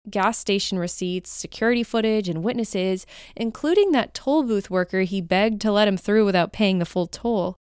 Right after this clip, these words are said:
it all confirmed his version of events was accurate.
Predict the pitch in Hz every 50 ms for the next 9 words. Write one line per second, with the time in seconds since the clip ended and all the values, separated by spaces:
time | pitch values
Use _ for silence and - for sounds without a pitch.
0 | _ - - - 220 220 269 339 392 392 - 339 302 - - 240 240 240 226 202
1 | 202 208 190 180 190 190 208 220 233 220 208 185 175 180 165 185 214 226 220 -
2 | - 185 170 175 170 196 226 - - 160 147 - - - -